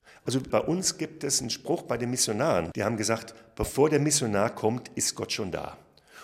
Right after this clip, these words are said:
Und bevor ich in die Stadt komme, ist Gott längst in dieser Stadt da.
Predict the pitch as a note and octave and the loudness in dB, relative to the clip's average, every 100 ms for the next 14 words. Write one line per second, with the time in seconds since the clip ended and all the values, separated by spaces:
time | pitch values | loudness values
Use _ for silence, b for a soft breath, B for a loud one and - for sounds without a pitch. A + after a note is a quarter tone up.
0 | B A2+ - G#2+ - D3+ C#3+ C#3 D3 A2+ | B -8 -2 0 2 2 2 -2 0 -2
1 | - D3 - F2+ C2+ - - - - A2+ | 0 -2 -2 -4 -4 -12 -20 -20 -8 -4
2 | - A2+ A2+ F#2 - - G2 F2+ - E2 | -2 -4 -4 -4 -6 -8 -8 -10 -8 -12
3 | - - | -12 -16